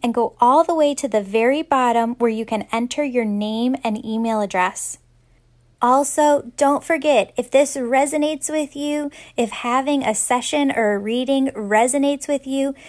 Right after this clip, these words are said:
you can book your twenty-five minute or fifty-five minute reading on my website as well. All the information is in the show notes. It's just jancis, my last name, dot com.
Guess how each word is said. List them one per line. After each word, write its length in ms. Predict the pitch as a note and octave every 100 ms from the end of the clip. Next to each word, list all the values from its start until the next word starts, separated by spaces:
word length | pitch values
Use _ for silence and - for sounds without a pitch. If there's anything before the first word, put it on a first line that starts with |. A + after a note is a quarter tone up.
| -
you 240 | - A#3+ D4
can 200 | D4+ D4
book 280 | C4+ C#4 -
your 160 | - A#3
twenty-five 720 | A#3 - A#3+ C4+ C#4+ C4+ C4+
minute 360 | B3+ A#3+ A#3 A#3
or 80 | G#3+
fifty-five 720 | G3+ A#3+ A3 C4+ B3 C4 B3+
minute 280 | A#3+ A3 A3
reading 640 | - G#3 A3 A#3 B3+ C4 C#4 - - -
on 220 | A3 A3+
my 140 | A#3 A#3
website 520 | A3+ G#3+ - A3 -
as 180 | G#3 G3
well. 300 | G3+ F3+ - _ -
All 220 | G#3+ A#3
the 160 | A#3+ B3+
information 800 | A#3+ B3+ A#3+ B3 - C#4 C4+
is 240 | C4+ A3+ G3
in 180 | A3+ A3
the 100 | G#3
show 320 | - B3+ C#4+
notes. 420 | C#4+ D4+ D#4 - - - _
It's 260 | G#3+ G#3 -
just 440 | G#3+ G#3 - G#3
jancis, 800 | - A3 A3+ A#3+ - C#4+ C#4 -
my 160 | G#3 G3
last 420 | G3 G#3 A3 -
name, 460 | G#3+ G3+ G#3+ B3+ C4
dot 300 | - G3 G3
com. 440 | - G3+ G3 F#3+